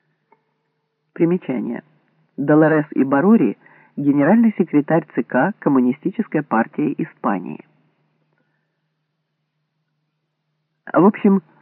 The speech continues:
мерзкий облик испанского представителя и просьба испанских друзей соединились в голове Хрущёва воедино, и он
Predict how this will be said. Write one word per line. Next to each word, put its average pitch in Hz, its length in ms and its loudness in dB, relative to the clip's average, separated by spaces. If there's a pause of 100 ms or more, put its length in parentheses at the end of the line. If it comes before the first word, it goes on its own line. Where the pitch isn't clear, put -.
(240)
мерзкий 151 760 0
облик 135 500 2 (160)
испанского 127 720 0
представителя 120 840 0
и 120 160 2 (220)
просьба 165 420 2
испанских 131 720 -2
друзей 143 440 4 (840)
соединились 185 600 4
в 160 80 2
голове 160 360 4
Хрущёва 196 500 0
воедино, 147 720 0
и - 160 -2
он 185 320 2